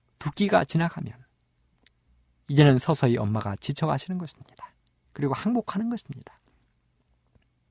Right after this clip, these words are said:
그리고 마침내 제가 요구하는 그 모든 것들을 어머니에게서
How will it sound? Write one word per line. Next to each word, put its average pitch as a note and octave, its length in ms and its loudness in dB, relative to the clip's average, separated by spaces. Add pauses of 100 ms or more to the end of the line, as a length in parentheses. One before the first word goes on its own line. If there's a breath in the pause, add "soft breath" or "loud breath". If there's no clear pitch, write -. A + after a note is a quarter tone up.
(260)
그리고 D#3+ 200 0
마침내 F2 600 -2 (2000)
제가 F#3+ 320 6
요구하는 F#3 420 8
그 - 100 -2
모든 D#3 280 2
것들을 G#2 400 -6 (720)
어머니에게서 A2 840 2